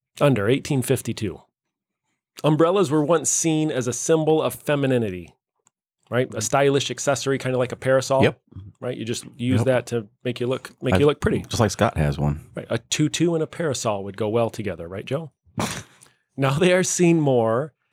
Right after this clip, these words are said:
Speaker 1: as a unisex tool to protect you from the sun and rain. As a result of that shift in how we perceive umbrellas, forty percent of all umbrellas sold today are used by men.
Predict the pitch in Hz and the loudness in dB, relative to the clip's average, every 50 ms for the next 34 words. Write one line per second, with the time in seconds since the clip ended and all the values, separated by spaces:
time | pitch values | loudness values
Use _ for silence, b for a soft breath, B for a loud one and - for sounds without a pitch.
0 | - _ - 143 135 131 127 120 127 120 117 117 127 156 196 226 220 - - - | -20 _ -2 0 0 2 2 0 0 -2 -2 -2 -2 0 2 2 2 2 2 2
1 | 196 175 - - - - 165 160 131 127 131 127 - 135 - 135 120 - 143 135 | 0 0 -2 -6 -4 0 0 2 2 2 0 -2 -4 -6 -6 -6 -4 -4 -4 -4
2 | - - 139 - 139 135 127 117 - - 127 123 120 117 143 139 - - - _ | -4 -6 -10 -8 -6 -6 -6 -4 -2 -2 -2 0 0 -2 -2 -4 -6 -8 -12 _
3 | _ b b b b b b 131 143 147 165 170 180 165 131 196 202 202 135 - | _ b b b b b b 0 0 2 4 4 4 4 4 4 2 2 0 -2
4 | - - - - _ _ _ _ _ _ _ _ _ - 127 117 117 135 120 117 | -6 -12 -20 -20 _ _ _ _ _ _ _ _ _ -10 -6 -2 0 0 0 0
5 | - - - - 170 143 - 139 127 117 131 131 131 131 123 - 127 117 - - | -2 -2 0 0 0 0 -2 -2 -4 -2 0 0 0 -2 -2 -4 -8 -6 -4 -4
6 | 139 123 131 120 120 123 120 120 123 127 127 120 - - _ b b b b b | -2 0 0 0 2 2 2 2 2 2 0 -2 -6 -12 _ b b b b b
7 | - - - 151 160 180 185 175 - - 151 127 - - 170 160 127 107 113 123 | -10 -2 0 2 4 4 2 0 0 -2 -4 -2 -2 0 0 0 0 2 2 2
8 | 135 143 139 131 123 131 135 135 135 127 123 - - 135 127 120 - - 123 143 | 2 2 2 0 2 2 2 2 2 0 -2 -2 -2 -2 -2 -2 -4 -6 -4 -2
9 | 180 165 120 110 117 - - 117 113 107 101 107 110 107 98 - - 120 120 123 | -2 0 0 -2 -2 -4 -4 -4 -4 -4 -4 -6 -6 -8 -8 -8 -6 -4 -4 -4
10 | 135 175 190 127 90 85 | -4 -6 -8 -8 -10 -14